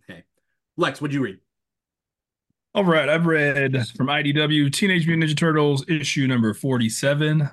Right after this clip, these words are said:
Speaker 1: One forty-seven.
Speaker 2: Uh, there, one forty-seven, yeah. Uh, Ghost Machine. It's from a new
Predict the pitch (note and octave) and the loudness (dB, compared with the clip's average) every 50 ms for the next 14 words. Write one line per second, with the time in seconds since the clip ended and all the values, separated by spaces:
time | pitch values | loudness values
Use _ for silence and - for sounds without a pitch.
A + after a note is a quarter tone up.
0 | _ _ _ _ _ _ _ _ _ _ _ _ _ - B2+ D#3 G3 G#3 D3+ C3+ | _ _ _ _ _ _ _ _ _ _ _ _ _ -8 -4 -4 -4 -2 0 0
1 | C3 C3 C3 B2+ B2+ B2 B2+ C3 C3+ C3+ C3+ - _ _ _ _ _ _ _ _ | 0 2 2 0 0 0 0 0 0 0 -2 -4 _ _ _ _ _ _ _ _
2 | - C#3 C#3+ C3+ B2 C3 A2+ G2+ - G#2+ G2 G2 G2+ F#2 F2 - - _ _ _ | -6 -4 -2 -2 0 0 -2 -2 -2 -4 -2 -2 -4 -4 -6 -8 -14 _ _ _
3 | _ - E3 C#3 C3+ C3 C3 C3 B2+ B2+ B2+ A#2+ A#2+ D#3 F#3+ F3+ F3 E3+ C#3+ - | _ -6 -2 -2 0 0 0 0 0 0 0 0 0 2 2 2 2 2 0 0
4 | - C3+ A#2+ A#2+ A#2+ C3+ C#3+ - - _ _ _ _ _ _ - - - D#3+ C#3 | 0 0 0 2 2 0 -2 -4 -8 _ _ _ _ _ _ -14 -6 -2 0 2
5 | C3+ C3 B2+ B2+ B2+ C3 C#3 C#3 C#3 C3+ C3 C3 B2+ C3 | 2 4 4 4 4 4 4 4 2 2 2 2 0 0